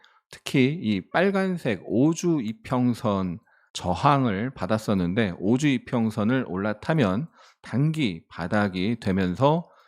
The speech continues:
어, 반등이 좀 더 이어질 가능성이 있다라고 볼 수 있겠습니다. 추세 상승이 아니라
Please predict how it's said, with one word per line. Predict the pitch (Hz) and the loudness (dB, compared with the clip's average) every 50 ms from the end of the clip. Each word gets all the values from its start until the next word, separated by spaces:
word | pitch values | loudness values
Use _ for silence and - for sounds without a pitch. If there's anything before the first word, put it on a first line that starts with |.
| _ _ _ | _ _ _
어, | 117 95 82 - | -20 -20 -18 -8
반등이 | - 90 92 98 110 107 110 110 | -6 -4 -2 0 2 0 0 0
좀 | - 143 135 131 | 0 -2 0 0
더 | 143 156 165 - | 0 0 0 -2
이어질 | 101 104 101 101 98 127 139 151 160 | -2 -4 -2 -2 -2 -2 -4 -4 -6
가능성이 | - - 87 90 101 104 104 - 110 101 101 92 85 | -8 -8 -4 -2 -2 -2 -2 0 -2 0 0 -2 -4
있다라고 | - - _ 107 104 101 87 82 85 82 - 87 87 110 143 160 - | -6 -4 _ 2 2 2 2 0 -4 -4 -2 0 0 0 0 0 -2
볼 | - 98 85 - | -4 -4 -4 -4
수 | - - 95 | -6 -4 -4
있겠습니다. | 82 98 - - - 92 90 - - 98 82 82 80 90 85 85 - - _ _ _ _ | -2 -4 -4 -2 -2 -2 -2 -2 -2 0 0 2 2 2 0 0 -2 -10 _ _ _ _
추세 | - - 180 - 202 185 | -10 -6 0 2 2 2
상승이 | - 185 165 165 143 - 151 151 139 | 2 0 -2 -2 -2 -4 -2 -2 -2
아니라 | 101 87 92 95 98 117 123 110 104 | -2 -2 -2 -2 -2 -2 -2 -2 -4